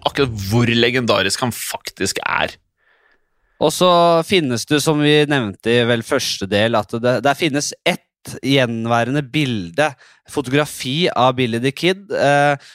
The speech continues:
Speaker 2: som er et ikonisk motiv som finnes overalt på Google bildesøk, eh, og som vi sikkert skal legge ut på, eh, Gangsterpodden på Instagram, eh, der du, der du ser, eh, på en måte hva vi hadde med å gjøre her. Og det er jo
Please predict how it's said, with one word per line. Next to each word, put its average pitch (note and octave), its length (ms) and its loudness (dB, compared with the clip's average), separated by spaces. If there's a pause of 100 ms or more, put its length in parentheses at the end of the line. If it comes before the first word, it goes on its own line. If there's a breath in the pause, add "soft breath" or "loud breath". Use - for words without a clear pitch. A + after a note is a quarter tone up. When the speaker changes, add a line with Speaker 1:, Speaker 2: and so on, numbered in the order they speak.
Speaker 2:
som C#3+ 280 -2
er C3 180 2
et - 100 -8
ikonisk A2 500 -6
motiv D3 320 -2
som B2+ 200 -6
finnes A2+ 380 -4
overalt A#2 520 2
på A#2 140 2 (120)
Google A2 380 -2
bildesøk, A2+ 720 0
eh, C3 260 4
og A#2+ 260 0
som C3 140 -10
vi C#3 220 0 (360 loud breath)
sikkert - 380 -4
skal B2+ 220 0
legge G#2 260 0 (160)
ut - 240 -8
på, G#2 160 0 (640)
eh, C#2+ 480 -6
Gangsterpodden G#2 880 -2
på A#2 140 0
Instagram, A#2 560 -2
eh, A#2+ 960 -2
der A#2 200 2
du, A#2 920 2
der C3+ 160 0
du E3+ 120 -2
ser, A2 500 2
eh, A2+ 240 2
på - 80 -10
en A2+ 80 -2
måte G2+ 300 0 (880)
hva G#2 160 2
vi A2 80 2
hadde G2+ 160 0
med G2+ 120 -2
å G2 40 2
gjøre F2 160 0
her. G2 140 -4
Og G#2+ 100 -2
det A2+ 160 2
er G#2+ 160 2
jo B2+ 140 4